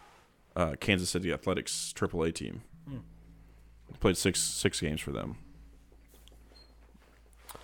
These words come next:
Speaker 1: Which they could have been in Hawaii. Yeah, so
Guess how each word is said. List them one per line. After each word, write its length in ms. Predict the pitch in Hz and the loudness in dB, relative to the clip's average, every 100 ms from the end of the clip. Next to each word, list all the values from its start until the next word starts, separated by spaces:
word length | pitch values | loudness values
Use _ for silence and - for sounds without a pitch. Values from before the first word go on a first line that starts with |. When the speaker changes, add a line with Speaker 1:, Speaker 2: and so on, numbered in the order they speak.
| - - - | -20 -20 4
Speaker 1:
Which 520 | 117 107 - - - - | 8 8 4 -2 -4 4
they 160 | 120 104 | 8 8
could 220 | - 127 | 8 8
have 100 | 104 | 8
been 280 | 101 98 95 | 8 6 6
in 120 | 90 | 2
Hawaii. 480 | 90 92 90 82 87 - - - | 4 6 6 4 -4 -12 -14 6
Yeah, 260 | 117 101 92 | 10 10 10
so 380 | - 98 92 | 4 4 4